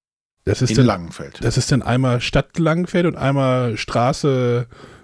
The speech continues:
Speaker 1: Palmgart?
Speaker 2: Einmal Stadtteil.
Speaker 1: Ja, der
Speaker 2: Also einmal quasi der Hauptzug samstags, der große in Anführungszeichen,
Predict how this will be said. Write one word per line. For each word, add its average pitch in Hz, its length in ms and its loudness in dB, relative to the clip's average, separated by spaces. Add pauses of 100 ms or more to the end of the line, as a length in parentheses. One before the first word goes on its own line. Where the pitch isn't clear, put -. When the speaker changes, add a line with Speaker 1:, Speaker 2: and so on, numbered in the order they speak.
(120)
Speaker 1:
Palmgart? 147 320 2
Speaker 2:
Einmal 180 180 4
Stadtteil. 87 520 -2 (800)
Speaker 1:
Ja, 95 180 -2
der - 260 -6
Speaker 2:
Also 120 240 2
einmal 120 200 0
quasi 113 360 0
der 95 240 2
Hauptzug 151 460 0
samstags, 170 680 0
der 107 100 2
große 131 580 0
in 165 100 -2
Anführungszeichen, 139 920 -2